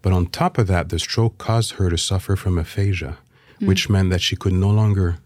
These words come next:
Speaker 1: read, write, and speak at the age of twenty-eight years old. So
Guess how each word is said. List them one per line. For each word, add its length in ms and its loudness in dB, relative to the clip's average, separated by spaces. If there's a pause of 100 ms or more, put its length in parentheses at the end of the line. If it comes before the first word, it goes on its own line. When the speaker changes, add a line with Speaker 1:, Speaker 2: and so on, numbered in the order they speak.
Speaker 1:
read, 360 0 (440)
write, 320 0 (320)
and 120 0
speak 500 -8 (800)
at 160 0
the 200 2
age 280 2
of 200 -2
twenty-eight 600 -2
years 220 -4
old. 280 -10 (480)
So 380 0